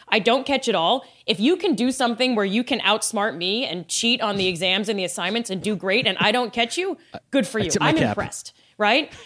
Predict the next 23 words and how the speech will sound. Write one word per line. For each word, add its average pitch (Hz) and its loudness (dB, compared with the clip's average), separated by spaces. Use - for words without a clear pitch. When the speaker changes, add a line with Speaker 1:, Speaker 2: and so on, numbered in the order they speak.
Speaker 1:
And, 269 2
and 277 4
Santos 381 0
getting 302 2
as 285 -2
far 262 2
as 269 0
he 254 0
did 214 0
and 220 4
getting 240 4
elected 233 2
kind 349 2
of 330 -2
feels 302 -2
to 262 -2
me 240 0
like 214 0
he 247 0
got 226 2
through 311 0
the 285 -2
semester 214 -2